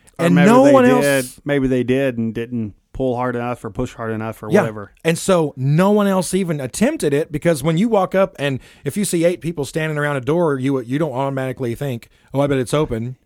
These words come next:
Speaker 2: You're like, "Oh, it's locked, obviously."
Speaker 1: Imagine how brave you'd have to be to, to step past them and pull it, and
Speaker 2: Yeah.
Speaker 1: then it's locked. You look like an idiot.
Speaker 2: Yeah.
Speaker 1: You know, it's like, "Well, what?" You know,
Speaker 2: We're all
Speaker 1: we would,
Speaker 2: standing here.
Speaker 1: we wouldn't be standing here if it was locked or
Speaker 2: Yeah.
Speaker 1: if it was open.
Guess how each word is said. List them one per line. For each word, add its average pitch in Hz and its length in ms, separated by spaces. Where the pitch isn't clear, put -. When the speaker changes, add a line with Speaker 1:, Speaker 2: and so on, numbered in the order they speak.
Speaker 2:
You're 131 100
like, 131 180
"Oh, 220 120
it's - 160
locked, 175 280
obviously." 123 640
Speaker 1:
Imagine 170 440
how 139 120
brave 143 320
you'd 123 140
have 110 200
to 110 100
be 104 320
to, 110 300
to 123 160
step - 420
past 139 380
them 104 280
and 101 160
pull 143 240
it, 110 140
and 110 80
Speaker 2:
Yeah. 180 80
Speaker 1:
then 127 140
it's 117 140
locked. 135 420
You 113 120
look 107 160
like 95 140
an 107 80
idiot. 120 460
Speaker 2:
Yeah. 190 240
Speaker 1:
You 117 80
know, 120 120
it's 123 140
like, 110 180
"Well, 117 340
what?" 131 340
You 127 80
know, 107 240
Speaker 2:
We're 147 200
all 220 60
Speaker 1:
we 202 120
would, 262 80
Speaker 2:
standing 202 200
here. 143 100
Speaker 1:
we 185 80
wouldn't 202 240
be 120 100
standing 120 460
here 139 120
if 170 140
it 117 100
was 107 200
locked 135 480
or - 20
Speaker 2:
Yeah. 202 120
Speaker 1:
if - 120
it 127 60
was 104 160
open. 135 420